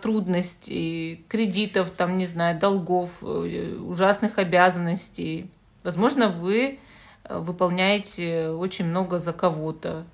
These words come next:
всяких разных дел, поручений, работы. На вас, э, часто перекидывают работу, чужую,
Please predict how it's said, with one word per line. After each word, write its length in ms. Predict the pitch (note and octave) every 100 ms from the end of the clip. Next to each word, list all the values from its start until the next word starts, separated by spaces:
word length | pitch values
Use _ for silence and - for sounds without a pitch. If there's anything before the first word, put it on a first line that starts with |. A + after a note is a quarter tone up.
| -
всяких 440 | - E3+ D#3+ E3 -
разных 380 | E3+ E3 D#3+ D#3+
дел, 280 | E3+ F3 B3
поручений, 800 | B3 F3 E3+ E3+ G#3+ A3+ A3 F#3+
работы. 720 | E3 D#3 E3+ G#3 G#3+ F#3+ F#3+ - - - - -
На 100 | F3+
вас, 380 | F3+ F#3+ F#3 -
э, 220 | - E3
часто 440 | E3 F#3 F3 E3+ E3
перекидывают 800 | - D#3+ D#3 A3+ G#3 G3 G3 G3
работу, 480 | F#3 E3+ F3+ F3+ F3
чужую, 800 | - F3+ - F#3 G#3+ G3+ G3